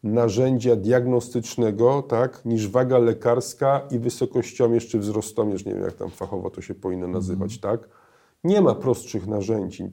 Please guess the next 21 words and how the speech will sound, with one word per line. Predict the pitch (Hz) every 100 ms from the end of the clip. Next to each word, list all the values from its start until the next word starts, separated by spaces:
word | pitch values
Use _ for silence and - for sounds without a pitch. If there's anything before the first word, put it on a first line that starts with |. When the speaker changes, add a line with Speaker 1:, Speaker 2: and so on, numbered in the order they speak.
| -
Speaker 1:
tańszych | 143 147 120 - -
narzędzi, | 92 90 92 - 98 - - _ _ _ _ -
a |
to | 120 120
się | - 131 131
nie | 151 165
dzieje. | - 196 127 95 - - _ _ _ _ _ _ _ _
Powiedzmy | - 135 147 139 147
sobie | 151 143 143
szczerze, | - 151 139
nawet | 139 139 135 123
w | 117
dużym | 139 135 131
przybliżeniu, | - 139 131 123 135 135
nawet | 127 123 127
moglibyśmy | 131 123 131 127 123 131
się | - 131 -
oprzeć | 123 - 123
na | 131
deklaracji | 127 131 135 135 135 - 143
chorego. | - 139 151 101 -